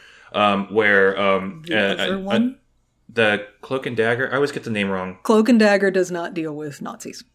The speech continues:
Speaker 1: Okay. Um, I don't know, but I think it was Agents of shield then, where, uh, you know, a old Hydra agent was said to have been murdered or killed,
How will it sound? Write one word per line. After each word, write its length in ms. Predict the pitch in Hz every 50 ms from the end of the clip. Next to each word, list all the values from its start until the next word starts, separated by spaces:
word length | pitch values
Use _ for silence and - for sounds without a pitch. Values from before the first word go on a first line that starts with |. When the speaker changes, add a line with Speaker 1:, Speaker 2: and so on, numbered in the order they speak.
| _ _ -
Speaker 1:
Okay. 300 | 107 98 - 90 90 - - - - - - -
Um, 180 | - 107 101 98
I 120 | - - 123
don't 100 | 117 104
know, 240 | 95 95 95 - 110
but 160 | 113 110 107
I 140 | - - -
think 180 | - 151 156 160
it 20 | 151
was 140 | 127 117
Agents 260 | 131 123 110 113 101 -
of 80 | 95
shield 240 | - - 110 107 104
then, 240 | 104 95 95 95 98 -
where, 440 | 110 110 104 101 101 98 98 - 107
uh, 180 | 107 101 - - - -
you 140 | 120 117 101
know, 120 | 98 101 95
a 180 | 113 107 104
old 300 | 104 107 110 110 110 104
Hydra 280 | 107 110 110 101 113 110
agent 300 | 104 107 98 104 110 -
was 180 | 104 101 95 -
said 220 | - 104 104 95
to 60 | 104
have 100 | 104 95
been 140 | 101 95 95
murdered 500 | 98 98 101 98 98 101 101 98 95 -
or 200 | - 104 98 98
killed, 560 | - - - 117 117 113 113 113 110 107 -